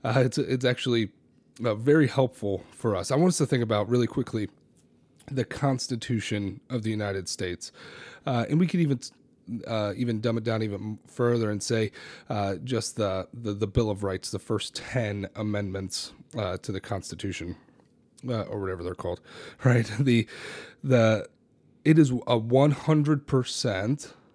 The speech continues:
the Constitution of the United States is one hundred percent a law document.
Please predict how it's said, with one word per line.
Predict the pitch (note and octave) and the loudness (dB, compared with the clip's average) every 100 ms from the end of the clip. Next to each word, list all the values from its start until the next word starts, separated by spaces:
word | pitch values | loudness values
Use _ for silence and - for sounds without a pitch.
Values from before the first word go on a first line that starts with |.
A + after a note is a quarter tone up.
| _ | _
the | A#2+ | -4
Constitution | C3+ B2 - A#2 - A#2+ - G#2+ | 0 0 -2 -10 -4 -4 -2 -4
of | |
the | G2+ | -2
United | G2+ G2+ F#2+ | -2 -4 -4
States | G#2+ G2+ | -4 -2
is | G#2+ | -2
one | A#2 A#2+ | 0 2
hundred | C#3+ C#3 | 2 2
percent | C#3 - A#2+ G#2+ | 0 0 -2 -2
a | A2+ | -4
law | G#2+ G#2+ G#2+ A#2 - - - - _ | -2 -2 0 0 -2 -12 -20 -20 _
document. | A#2+ G#2+ - F2+ F2 - | 2 2 0 -6 -8 -12